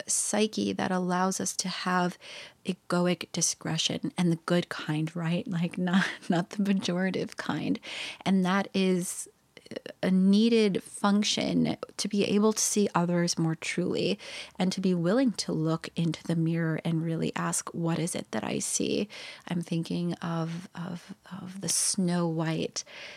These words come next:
story and really, you know, asking the question that you maybe don't want to get the answer to, but when you can courageously look into the mirror and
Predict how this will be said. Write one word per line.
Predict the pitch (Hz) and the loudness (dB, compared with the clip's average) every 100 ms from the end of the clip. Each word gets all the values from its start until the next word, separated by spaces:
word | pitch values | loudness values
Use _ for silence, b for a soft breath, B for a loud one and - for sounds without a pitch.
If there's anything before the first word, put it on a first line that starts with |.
| B | B
story | - - - 170 165 160 160 165 - | -2 0 2 4 4 2 2 0 0
and | 170 165 | 0 0
really, | 170 175 170 170 170 | 0 2 2 2 0
you | - 170 | -2 -2
know, | 170 165 - - | -2 -4 -4 -2
asking | 170 175 - 180 170 | 0 0 0 0 0
the | |
question | 165 - 175 - - 175 | -2 0 0 0 0 2
that | 165 - | 2 0
you | 170 | 2
maybe | 165 170 214 | 2 2 2
don't | 196 190 - | 2 0 0
want | 190 | 2
to | 170 | 2
get | 170 180 | 0 -2
the | 180 - | -2 0
answer | 165 220 - 180 | 2 2 0 -2
to, | - 175 | -2 -2
but | 180 170 - | -2 -2 0
when | 175 180 | 0 0
you | 175 | -2
can | - - 165 | -4 -4 -4
courageously | - 170 170 170 214 226 226 - - 62 76 196 - B B B B - | -2 -4 -4 0 0 0 -6 -6 -8 -6 -4 -6 -8 B B B B -6
look | 180 208 208 | 2 2 2
into | 196 190 | -2 -2
the | - 185 | -4 -4
mirror | 180 185 196 180 175 | 0 0 0 -2 -4
and | - 180 | -4 -4